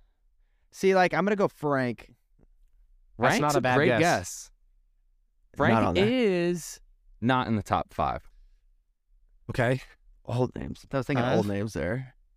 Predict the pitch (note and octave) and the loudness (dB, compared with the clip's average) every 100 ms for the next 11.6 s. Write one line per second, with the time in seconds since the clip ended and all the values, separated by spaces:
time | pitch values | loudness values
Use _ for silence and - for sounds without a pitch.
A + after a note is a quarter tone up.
0 | _ _ - C#3 B2+ G3+ C4 G3+ C#3+ - | _ _ -4 -2 2 4 4 4 2 -2
1 | C#3+ F3+ C4+ D#3+ F#3 A3+ E3+ B2+ G2 E2 | 0 0 0 0 0 0 0 0 -2 -4
2 | - C3 C3+ B2 A2 F#2+ F2+ F#2+ D#2 E2 | 0 0 2 0 0 0 0 -2 0 -2
3 | D2 D2 _ _ - A#2 G#2 E3+ D#3 C3+ | -2 -6 _ _ -2 0 4 4 4 2
4 | A2 - - F3+ - F#2+ G#2 F#2 A#2 G2+ | -2 -4 -10 -10 -4 2 4 2 0 -6
5 | - - _ _ _ _ _ _ C#3+ - | -14 -20 _ _ _ _ _ _ -8 -2
6 | F3 C3 C3+ C#3+ C#3 D3+ E3 - D#3+ - | 0 2 2 2 -2 -6 -8 -6 -4 -2
7 | E3+ C3 C#3+ D#3 E3 - C3 C#3+ D#3 C#3 | -2 -2 -4 -8 -10 -4 -2 0 0 0
8 | C3 - D3+ C3 C#3 C3+ A2+ G2 B2+ C#3+ | -2 -4 -2 0 0 0 -2 -4 -2 0
9 | D3+ D#3+ D#3 B2 A#2+ B2 C3 B2 F2 G2+ | 0 -2 -2 -2 0 0 -2 -2 -2 -2
10 | F2 G#2 F#2+ E2 D#2 G#2 G#2 G2+ - G2+ | -2 0 0 -2 0 0 2 0 -2 -2
11 | F#2+ E2 F2 F2 D#2+ | -2 -4 -4 -4 -4